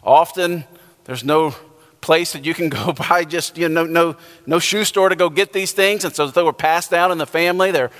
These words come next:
walking on dirt roads with all the animals, and you can imagine what that would look like. And one of the commentators I read, I think it was Luther, he said it probably smelled like Satan's breath, right?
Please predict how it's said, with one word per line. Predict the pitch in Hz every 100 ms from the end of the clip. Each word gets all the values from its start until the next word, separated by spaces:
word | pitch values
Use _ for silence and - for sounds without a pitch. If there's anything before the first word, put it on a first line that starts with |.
| -
walking | 135 170 170 180
on | 165 147
dirt | 127 165 175
roads | 160 160 175 190 151 - - - - - _
with | 131
all | 151 170
the | 156
animals, | 156 170 180 180 185 202 151
and | 143
you | 147
can | 147
imagine | 147 156 170 170 151
what | 156
that | 165 175
would | 156
look | 165 170 170
like. | 170 180 190
And | 135 110 98 _ _ _ _ _ _ _ _ _ _ _ _ _ _ _ - - -
one | - 160
of | 170
the |
commentators | - 170 170 165 170 165 151 -
I | 147
read, | 147 156 156
I | 143
think | 170 165
it |
was | 139 117 139
Luther, | 147 160 165 147 120 - - - - - _ _ _ _ _ _ _ _ _ _
he | - 143
said | 170 160
it | 123
probably | 175 170 156
smelled | - 160 170
like | 151 151
Satan's | - 170 156 113
breath, | 110 113 92 - - - _ _ _ _ _ _ _
right? | 131 143 156 -